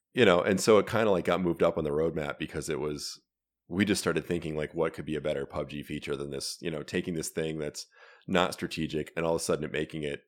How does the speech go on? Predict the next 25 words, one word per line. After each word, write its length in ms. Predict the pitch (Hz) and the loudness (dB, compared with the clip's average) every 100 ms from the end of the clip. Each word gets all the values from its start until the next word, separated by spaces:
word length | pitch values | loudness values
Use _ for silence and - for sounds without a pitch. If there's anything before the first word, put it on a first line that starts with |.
| _ _ _ _ _ - | _ _ _ _ _ -14
strategic, 480 | - 101 170 113 92 | -6 2 4 4 6
but 100 | 98 | 8
also 240 | 101 104 | 8 6
kinda, 180 | 92 92 | 2 4
like, 140 | 85 | 2
weird 240 | 78 82 76 | 0 -4 -4
and 80 | 76 | -4
wacky. 360 | 76 - - | -6 -6 -10
Like, 140 | 85 - | -8 -2
more 160 | 87 | -2
hijinks 420 | 85 82 76 71 - | 0 -4 -4 -8 -8
can 140 | 73 | -10
now 140 | 69 | -8
happen 320 | 67 69 - 67 | -8 -10 -10 -12
because 240 | - - | -12 -14
of 60 | 78 | -12
the 60 | |
Jerry 260 | - 87 78 | -6 -6 -6
Can, 220 | 78 62 | -8 -10
which 140 | 76 76 | -10 -10
is 100 | 71 | -8
good. 180 | 71 | -8
We 80 | 64 | -8
love 200 | 69 64 | -8 -10
that. 160 | 52 | -10